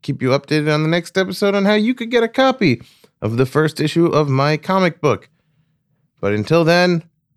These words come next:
I wish you all a very happy new year. So long, everybody, and thanks for tuning in. Thanks for being part of this audience. I really, really appreciate you. And although that may not sound sincere because of the tone of voice I'm using,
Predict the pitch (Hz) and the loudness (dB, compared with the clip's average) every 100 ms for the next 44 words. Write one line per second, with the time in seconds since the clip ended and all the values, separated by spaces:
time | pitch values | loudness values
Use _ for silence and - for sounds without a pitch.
0 | _ _ - 95 135 147 147 135 135 135 | _ _ -12 -2 0 0 0 2 2 2
1 | 135 127 - - 123 110 143 175 175 165 | 0 -2 -8 -10 -6 -2 2 2 2 -2
2 | 139 147 165 165 170 170 165 _ _ _ | -4 -2 -2 0 0 0 -2 _ _ _
3 | _ _ - 95 117 139 139 110 98 87 | _ _ -14 -4 0 2 2 2 0 -6
4 | - _ _ _ _ - 156 208 226 208 | -14 _ _ _ _ -4 2 4 4 2
5 | 196 180 165 175 175 147 165 175 170 185 | 2 2 2 2 2 0 0 -2 -2 -6
6 | 175 185 185 180 135 98 92 _ - 107 | -2 0 2 2 0 -2 -8 _ -10 -8
7 | 117 - 131 156 160 175 170 170 165 175 | -8 -6 -2 0 2 2 0 0 0 2
8 | 175 175 175 - _ _ - 98 107 127 | 2 0 -4 -10 _ _ -10 -4 0 0
9 | 127 131 131 127 107 98 92 87 - - | 2 2 0 0 -4 -2 -6 -6 -8 -14
10 | _ _ _ _ - 92 95 113 131 139 | _ _ _ _ -10 -4 0 2 2 2
11 | 147 156 160 - 165 165 - 170 - 190 | 2 2 0 0 0 0 0 -2 0 2
12 | 190 151 135 127 131 139 165 170 165 180 | 2 0 0 -2 -2 2 2 2 2 0
13 | 170 143 143 139 143 143 | 2 2 2 2 0 -2